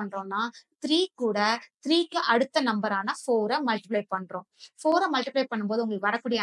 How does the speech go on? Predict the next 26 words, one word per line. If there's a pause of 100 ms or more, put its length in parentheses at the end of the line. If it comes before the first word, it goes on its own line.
ஆன்சர் (340)
டுவெல். (340)
இப்ப
இந்த
டுவெல் (160)
வந்துட்டு (460)
லெவனை
விட (140)
ஜாஸ்தியா
இருக்கு. (220)
அதாவது, (240)
eleven (380)
less (200)
than (160)
டுவெல். (400)
லெஸ்ஸா
இருக்கும்போது (160)
இந்த
four
and
சிக்ஸ்ல (220)
எது (100)
சின்ன
நம்பரோ (160)
அதை
நம்ம